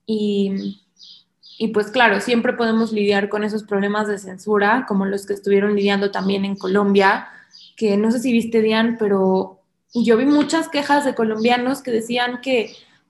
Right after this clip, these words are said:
todo lo que estaban publicando sobre las protestas, Instagram o Twitter lo estaba censurando, lo estaba borrando, que personas fuera de Colombia no estaban pudiendo tener acceso como a esas historias, esos posts.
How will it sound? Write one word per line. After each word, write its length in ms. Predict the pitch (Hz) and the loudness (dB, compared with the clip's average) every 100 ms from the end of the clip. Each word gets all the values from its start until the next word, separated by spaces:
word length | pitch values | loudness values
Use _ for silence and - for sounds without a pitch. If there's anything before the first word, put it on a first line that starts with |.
| 285 | 4
todo 160 | 285 | 4
lo 140 | 302 285 | 4 2
que 80 | |
estaban 340 | 254 247 247 254 | 0 0 0 0
publicando 580 | 269 233 220 226 226 233 | 0 0 0 0 2 0
sobre 240 | 240 220 | 0 2
las 200 | 214 214 | 0 0
protestas, 720 | 214 214 226 220 226 233 - _ _ _ _ | -2 0 0 0 0 -2 -4 _ _ _ _
Instagram 720 | - 277 269 - 233 220 220 208 | 2 4 4 2 0 2 0 -2
o 120 | 202 | -4
Twitter 300 | 247 - 233 | -6 -2 -2
lo 100 | 214 | -2
estaba 220 | 208 214 | -2 -2
censurando, 600 | 233 220 202 226 240 214 | -2 -2 2 2 2 0
lo 100 | 190 | -2
estaba 280 | 196 220 220 | -2 0 2
borrando, 560 | 214 214 220 202 185 _ _ _ - | 2 2 0 -2 -8 _ _ _ -6
que 100 | 220 | 0
personas 420 | 220 220 233 240 | 0 2 0 0
fuera 200 | 269 277 | 2 4
de 120 | 277 | 2
Colombia 380 | - 240 233 240 | 2 2 4 2
no 100 | 240 | 2
estaban 320 | 240 240 226 | -2 -2 -2
pudiendo 360 | 220 214 214 220 | 0 0 0 -2
tener 240 | 214 214 | -2 -2
acceso 400 | 214 214 214 220 | -2 -2 -6 -4
como 180 | 214 202 | -4 -4
a 60 | 208 | -6
esas 180 | 220 | -10
historias, 460 | 214 - 226 220 220 | -12 0 2 2 0
esos 240 | 214 214 | -4 -8
posts. 560 | - 220 226 220 - _ | -2 2 2 0 -14 _